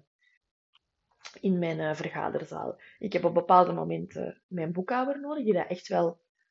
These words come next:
ehm, heel, eh, structureel, ehm, procedurematig, ehm, gaat analyseren hoe dat ik best mijn boekhouding doe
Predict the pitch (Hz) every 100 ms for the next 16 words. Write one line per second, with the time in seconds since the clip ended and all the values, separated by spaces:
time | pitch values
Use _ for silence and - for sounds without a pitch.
0 | _ 180 170 165 165 - 175 180 170 170
1 | 165 - 170 165 175 - - 185 - 180
2 | 175 175 175 175 175 175 - _ _ _
3 | - - 175 175 190 196 185 180 175 185
4 | 180 175 175 175 175 - 175 165 - -
5 | - - - 170 - 80 175 180 175 -
6 | - 185 175 170 170 165 170 175 185 165
7 | 170 170 - 160 175 - 269 285 277 285
8 | 359